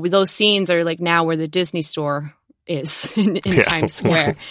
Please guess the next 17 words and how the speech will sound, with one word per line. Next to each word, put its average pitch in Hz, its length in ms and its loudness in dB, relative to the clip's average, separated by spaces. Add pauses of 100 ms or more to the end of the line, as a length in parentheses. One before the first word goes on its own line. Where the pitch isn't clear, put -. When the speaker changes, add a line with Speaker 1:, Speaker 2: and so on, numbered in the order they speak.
(100)
Speaker 2:
<laughs> - 240 -18
Speaker 1:
A 127 180 0
lot 226 220 6
of 233 80 2
it 233 80 4
is 240 220 2
a 262 60 0
set. 170 580 2
You 180 160 0
know, 165 80 0
The 165 80 0
Wiz 165 280 0
is 160 120 -6
definitely 156 580 -2
the 147 120 -6
Universal 160 500 -2
backlot, 156 680 0